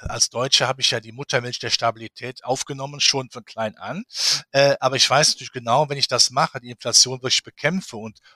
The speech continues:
ruckzuck auf das Inflationsziel von zwei Prozent bringe und damit natürlich auch Gewerkschaften zum Beispiel oder den Tarifparteien die Möglichkeit nehme,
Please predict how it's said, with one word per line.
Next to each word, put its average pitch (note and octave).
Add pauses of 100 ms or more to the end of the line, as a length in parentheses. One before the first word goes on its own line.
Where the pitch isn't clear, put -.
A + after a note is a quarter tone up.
(120)
ruckzuck D#3
auf B2
das -
Inflationsziel C3
von A#2
zwei A#2
Prozent F3
bringe G#2+ (200)
und C3+
damit -
natürlich D3
auch C3+
Gewerkschaften C#3
zum C3+
Beispiel C3 (340)
oder B2
den A#2+
Tarifparteien C3 (880)
die C3+
Möglichkeit C#3+
nehme, C#3